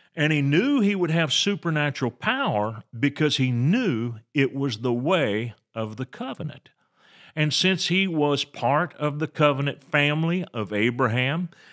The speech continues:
living in the territory that God had promised Abraham,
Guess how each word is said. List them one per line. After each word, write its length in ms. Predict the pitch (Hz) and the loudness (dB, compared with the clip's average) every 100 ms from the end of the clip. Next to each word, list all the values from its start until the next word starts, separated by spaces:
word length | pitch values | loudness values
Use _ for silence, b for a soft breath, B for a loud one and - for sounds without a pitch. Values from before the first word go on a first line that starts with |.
| B | B
living 680 | 85 92 117 156 156 170 170 | -6 0 4 4 4 2 0
in 220 | 139 135 | 0 0
the 80 | 127 | 0
territory 680 | - 127 127 143 135 156 175 | 0 2 2 0 -2 -2 -2
that 180 | 123 104 | -2 2
God 260 | 123 123 | 2 2
had 240 | 104 104 - | 0 -4 -4
promised 500 | - 120 135 131 - | 0 0 0 -2 0
Abraham, 680 | 143 135 127 131 139 180 | -2 0 -2 0 0 -4